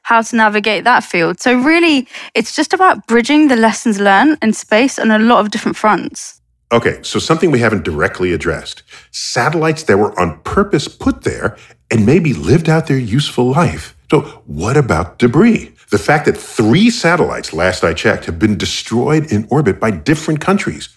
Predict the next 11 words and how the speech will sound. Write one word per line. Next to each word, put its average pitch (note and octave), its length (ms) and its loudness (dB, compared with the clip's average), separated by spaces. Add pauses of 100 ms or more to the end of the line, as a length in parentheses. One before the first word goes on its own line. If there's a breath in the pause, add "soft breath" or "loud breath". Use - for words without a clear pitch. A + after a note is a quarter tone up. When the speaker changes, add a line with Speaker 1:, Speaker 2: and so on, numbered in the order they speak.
(120)
Speaker 2:
But B2+ 160 4
in A#2+ 160 2
any G#3 160 2
case, - 420 -10 (180 soft breath)
it C3 120 2
is G3 340 2
itself - 680 2
polluting F3 420 0
the F3+ 100 2
environment, D#3+ 540 0 (120)
making C#3+ 300 -2